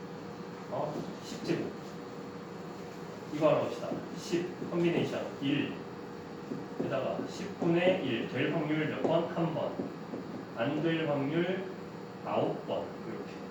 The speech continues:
두 개 더해주시면 되죠. 따라왔지? 이제부터는 계산이야. 일.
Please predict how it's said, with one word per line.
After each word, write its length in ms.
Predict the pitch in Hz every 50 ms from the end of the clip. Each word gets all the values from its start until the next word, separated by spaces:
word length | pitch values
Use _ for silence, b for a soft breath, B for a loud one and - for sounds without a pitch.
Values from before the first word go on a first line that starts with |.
| - -
두 80 | 123 113
개 220 | 143 156 156 -
더해주시면 480 | 104 104 110 113 - - - 127 127 127
되죠. 180 | - - - - - - - - - - - - - - - - - - - - - - - - - - - - - - - - - - - -
따라왔지? 340 | 139 143 - - - - - - - - -
이제부터는 360 | 135 143 156 156 151 139 - 113
계산이야. 260 | 113 117 113 104 - - - - - - - - - - - - - - - - - - - - -
일. 260 | 156 139 139 135 113